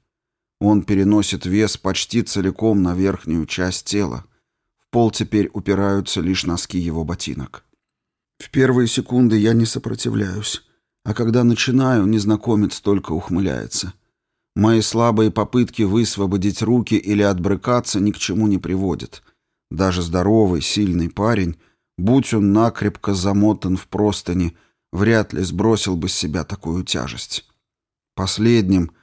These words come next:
отчаянным рывком я пытаюсь выгнуть спину. Человек в черном легко меня усмиряет.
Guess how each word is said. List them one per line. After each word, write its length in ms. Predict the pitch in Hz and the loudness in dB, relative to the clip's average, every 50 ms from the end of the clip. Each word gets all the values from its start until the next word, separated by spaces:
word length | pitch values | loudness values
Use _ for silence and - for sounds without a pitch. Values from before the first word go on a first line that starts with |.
| _ _ _ _ _ _ _ _ - | _ _ _ _ _ _ _ _ -4
отчаянным 720 | 95 95 98 - - - 127 131 135 127 120 117 117 113 107 | -2 -2 -2 -2 0 2 2 4 4 4 4 4 6 4 4
рывком 480 | 107 104 - - - 117 123 120 113 | 2 0 -2 -2 2 2 4 4 4
я 160 | 107 98 104 | 4 4 2
пытаюсь 500 | - - 104 - 110 110 110 107 101 - | 0 -2 -2 0 2 2 2 2 0 -2
выгнуть 460 | - 92 117 123 98 92 104 104 92 - | -2 0 0 2 2 2 2 2 2 0
спину. 560 | - - - 113 104 90 76 67 78 - - _ _ _ _ _ _ _ _ _ | -4 -6 -2 -2 0 0 0 -2 -6 -10 -16 _ _ _ _ _ _ _ _ _
Человек 480 | - - 101 95 90 87 87 92 92 - | -8 -4 -2 -2 -2 0 -2 -2 -4 -6
в 60 | - | -8
черном 500 | - - - 120 120 110 107 107 101 95 | -6 -2 2 4 4 4 4 4 4 4
легко 360 | 90 92 90 - - - 131 | 2 0 -2 -4 -4 -2 2
меня 320 | 135 117 90 82 87 90 92 | 2 4 4 4 2 0 -2
усмиряет. 800 | 76 - - - 80 85 78 78 76 62 64 76 - - - | -4 -6 -6 -6 -6 -6 -6 -6 -8 -10 -10 -12 -14 -18 -20